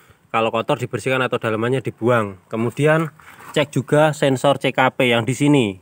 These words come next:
di sini, di da-, ini kan ada covernya. Di sini ada sensor namanya sensor C K P.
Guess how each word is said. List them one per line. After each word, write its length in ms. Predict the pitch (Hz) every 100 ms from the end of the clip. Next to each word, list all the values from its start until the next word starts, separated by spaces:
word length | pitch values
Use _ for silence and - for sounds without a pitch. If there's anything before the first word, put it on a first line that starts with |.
| -
di 80 | 117
sini, 320 | 135 131 113
di 140 | 117 117
da-, 160 | 123
ini 480 | 135 156 160 156 -
kan 240 | - 131
ada 160 | 139 -
covernya. 480 | 120 - 120 117 98
Di 140 | 117
sini 180 | 139 151
ada 240 | 147 127
sensor 400 | 117 120 117 135
namanya 320 | 131 120 131 131
sensor 240 | 120 120
C 140 | 117 -
K 160 | 113
P. 240 | - 98